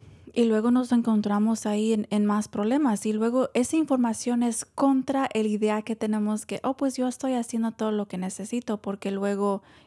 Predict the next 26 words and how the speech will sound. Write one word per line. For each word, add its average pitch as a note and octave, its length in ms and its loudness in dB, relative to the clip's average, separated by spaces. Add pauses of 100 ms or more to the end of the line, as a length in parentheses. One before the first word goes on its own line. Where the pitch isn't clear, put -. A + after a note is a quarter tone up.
(100)
quizás G3+ 420 0
en G#3 140 2
realidad G3 540 0
no G3 200 0
lo F#3 160 0
es. B3+ 400 -2 (240)
Porque G3+ 300 -2
luego, G3 340 -2
como G3 240 -2
está F#3+ 160 -6
diciendo, G3+ 480 -2
no G3+ 160 -2
tenía G3+ 320 -2
dinero F#3+ 360 -4
para - 200 -6
la G3+ 160 -6
renta, B3 540 2
gasté G3 320 -6
mi G3 120 -4
dinero F#3+ 440 -4
porque F#3 320 -6
quería, F#3+ 560 -4
pues F#3+ 240 -2
necesitaba G3 760 0
tomar, F#3 380 -2
¿verdad? G3 320 -2